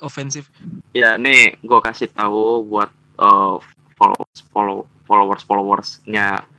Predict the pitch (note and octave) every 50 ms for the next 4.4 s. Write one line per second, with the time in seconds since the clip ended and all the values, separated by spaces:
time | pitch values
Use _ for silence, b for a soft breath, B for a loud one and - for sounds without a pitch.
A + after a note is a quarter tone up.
0 | _ _ _ _ - - - A2 G#2 F#2+ - A2 A#2 B2+ C3 C#3 C#3+ D3 D3+ D3+
1 | - - - G2+ - - A2 A2 G#2+ A2 G#2+ G#2+ G#2+ G#2+ - _ _ _ _ _
2 | _ _ _ - A#2 A#2 A#2 A2+ A2 - - - - B2 B2 A#2 A2+ A2+ A2 A2
3 | G#2+ A2 A2+ A#2+ A2+ A#2 A#2+ B2 B2+ C3 B2+ A#2+ - A2+ G#2+ G#2+ G#2+ G#2+ - -
4 | - A2 A2 A2 A2+ A2+ - _